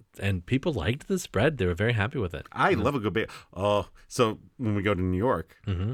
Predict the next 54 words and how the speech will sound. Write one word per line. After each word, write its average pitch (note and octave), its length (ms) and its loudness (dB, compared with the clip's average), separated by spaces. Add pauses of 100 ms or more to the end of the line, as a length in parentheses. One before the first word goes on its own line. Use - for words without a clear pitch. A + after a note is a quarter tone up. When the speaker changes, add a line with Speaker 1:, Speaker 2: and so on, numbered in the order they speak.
(120)
Speaker 2:
we - 80 -14
stay - 180 -4
at E2 80 -4
this - 120 -10
hotel F2 360 -4
across - 520 -4
the G2+ 100 -10
street. - 520 -6
Last E2+ 220 -6
time F#2+ 120 -4
we D#2+ 100 -4
went, F2 400 -6 (140)
Speaker 1:
Yeah. F2 220 -6 (140)
Speaker 2:
there's, F#2 240 0
like, F2+ 120 -2
a F#2 60 -6
little E2 260 -4 (640)
deli F2+ 320 0
sandwichy E2 580 -6
type F#2 120 -2
Speaker 1:
Oh, G2+ 80 0
yeah, F#2+ 160 0
Speaker 2:
place. F2 200 -2
Speaker 1:
New G2 80 0
York F#2 220 -2
bagels. F#2 380 -4
Speaker 2:
Uh, F2 240 -4
Speaker 1:
An, F2 160 -10
an F2 160 -6
egg G2 160 -4
bagel. G#2 360 -2 (200)
Speaker 2:
And A2 320 4
so G2+ 400 4 (440)
one A#2 240 2
day, - 80 2
I A2 80 -2
think, G#2+ 280 -4
uh, G2 260 0
I F#2+ 60 -4
had G2 200 -2
to, F2+ 100 -4
like, E2+ 200 -10
shower A2+ 440 -2
or G#2+ 60 -2
something, G#2+ 300 -4
so G2 120 -6
my F2 100 -2
wife F2+ 300 -4 (100)
went D#2 140 -4
downstairs F2+ 460 -6
and F2+ 120 -6
got D2+ 140 -8
us D#2+ 100 -10
breakfast. - 520 -4